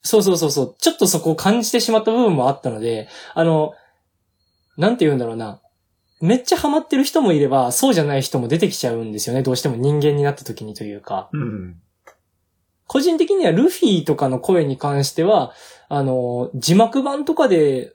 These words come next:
Speaker 1: 本人の声とか聞けるならその方が良かっ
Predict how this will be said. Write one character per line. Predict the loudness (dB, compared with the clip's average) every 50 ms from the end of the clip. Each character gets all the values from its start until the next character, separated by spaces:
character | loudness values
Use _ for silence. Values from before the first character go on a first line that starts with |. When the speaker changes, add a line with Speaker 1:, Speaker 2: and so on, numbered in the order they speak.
| _ _
Speaker 1:
本 | -16 -2 0 0 2 4
人 | 4 4 4 4
の | 2 0
声 | 0 2 2 2 2
と | 2 -2
か | -6
聞 | -6 -10 -2 0
け | 0 2
る | 2
な | 0 0
ら | -2
そ | 0 2
の | 2 4
方 | 4
が | 4 4
良 | 2 2 2
か | 0
っ | -2